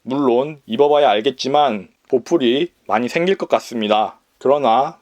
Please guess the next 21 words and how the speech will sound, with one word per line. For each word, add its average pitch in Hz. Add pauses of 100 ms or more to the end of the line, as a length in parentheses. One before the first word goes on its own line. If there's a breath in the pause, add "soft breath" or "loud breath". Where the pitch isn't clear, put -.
보풀하기가 151
이미 120
많이 113
있는 123
새 175
옷들도 135
확인했습니다. 113 (460)
가공 135
과정에서 123
보풀이 127
일어날 117
수 135
있다고 117
합니다. 101 (220)
보풀 156
제거기를 139
사서 165
관리해주면 123
아주 113
좋을 120
것입니다. 104